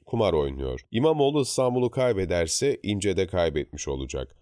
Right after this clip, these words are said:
Bana kalırsa Muharrem İnce'nin siyasi hayatı bir Nisan'a kadar. Çünkü küçük düşündü, büyük kaybedecek. İnce adaylıktan çekilmiş olmama rağmen yüz otuz bin kişi İstanbul'da bana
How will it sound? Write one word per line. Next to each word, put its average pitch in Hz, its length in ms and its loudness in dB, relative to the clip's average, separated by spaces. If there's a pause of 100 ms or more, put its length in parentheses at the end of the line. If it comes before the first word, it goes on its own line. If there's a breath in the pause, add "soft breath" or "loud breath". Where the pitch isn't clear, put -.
(160)
Bana 78 240 0
kalırsa 69 460 -4
Muharrem 82 520 0
İnce'nin 80 440 0
siyasi 76 720 -4
hayatı 76 760 -2 (200)
bir 117 220 0
Nisan'a 71 440 -2
kadar. 65 400 -6 (120)
Çünkü 185 320 -4
küçük - 400 -4
düşündü, 107 640 0
büyük 98 300 0
kaybedecek. 67 680 -2 (120)
İnce 143 280 0
adaylıktan 135 580 2
çekilmiş 123 500 -4
olmama 101 460 2
rağmen 87 420 0
yüz 101 220 -2
otuz 113 400 -2
bin 85 160 -2
kişi 110 300 -4
İstanbul'da 110 760 0
bana 92 280 0